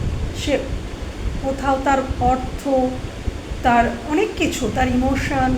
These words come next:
তার, উম, সময়, এনার্জি সে ইনভেস্ট করেছে,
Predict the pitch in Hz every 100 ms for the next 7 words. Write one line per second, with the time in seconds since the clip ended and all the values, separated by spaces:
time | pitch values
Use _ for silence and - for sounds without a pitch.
0 | 247 254 240 240 - - - - - -
1 | 240 226 220 220 220 214 220 226 - -
2 | - - - - - - - - - -
3 | - - - - - - - - - -
4 | - 277 277 277 269 269 269 - - -
5 | - - 262 262 277 254 - 254 240 -
6 | - - - - - - - 330 330 277
7 | 269 311 302 - - 247 254 247 -